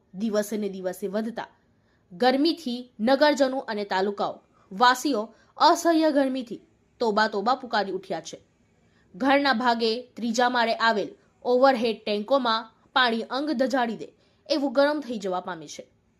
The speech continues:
ગામમાં ઘરો એકબીજા સાથે જોડાયેલા જોવા મળે છે, જ્યારે સોસાયટી વિસ્તારોમાં મકાનો ચારે બાજુએ ખુલ્લા હોય છે, જેને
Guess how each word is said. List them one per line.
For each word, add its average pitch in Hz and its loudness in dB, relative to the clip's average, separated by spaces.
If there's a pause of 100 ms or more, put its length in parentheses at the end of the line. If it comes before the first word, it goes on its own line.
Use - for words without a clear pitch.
(500)
ગામમાં 247 0 (300)
ઘરો 294 0 (140)
એકબીજા 240 -4
સાથે 285 -4 (120)
જોડાયેલા 214 -2
જોવા 180 -6
મળે 165 -10
છે, - -16 (680)
જ્યારે 285 4
સોસાયટી 294 -2
વિસ્તારોમાં 269 0
મકાનો 220 -2 (240)
ચારે 269 4
બાજુએ 226 2
ખુલ્લા 226 0
હોય 226 0
છે, - -16 (480)
જેને 302 0